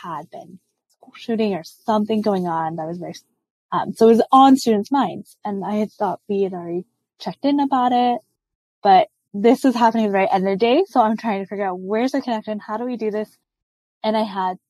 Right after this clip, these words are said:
to just say, "I hear you. Uh, can you explain more about this? And can we come back to this later?"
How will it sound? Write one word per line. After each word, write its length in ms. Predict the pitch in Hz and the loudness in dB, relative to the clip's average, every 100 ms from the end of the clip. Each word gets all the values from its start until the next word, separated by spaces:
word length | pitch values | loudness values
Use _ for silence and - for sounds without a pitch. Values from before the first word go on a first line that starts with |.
| _ _ | _ _
to 100 | 202 | -12
just 180 | 185 - | -12 -14
say, 140 | 180 - - | -18 -18 -16
"I 100 | 185 | -14
hear 240 | 185 185 | -12 -10
you. 380 | 175 196 254 330 349 _ - | -8 -6 -4 -6 -10 _ -6
Uh, 140 | 196 | -6
can 180 | 190 214 | -4 -4
you 60 | 190 | -4
explain 560 | 185 - - 170 180 | -6 -14 -12 -8 -6
more 300 | 170 175 180 | -6 -4 -4
about 320 | 226 214 220 - | -2 -4 -6 -4
this? 340 | 311 370 - - | -4 -4 -14 -14
And 360 | 185 180 190 185 _ - _ _ _ _ _ | -8 -6 -6 -8 _ -20 _ _ _ _ _
can 140 | - 254 | 0 2
we 100 | 247 | 4
come 140 | 254 | 4
back 180 | 247 240 | 4 4
to 60 | 254 | -2
this 140 | 233 | 0
later?" 300 | 269 233 - | -2 -2 -6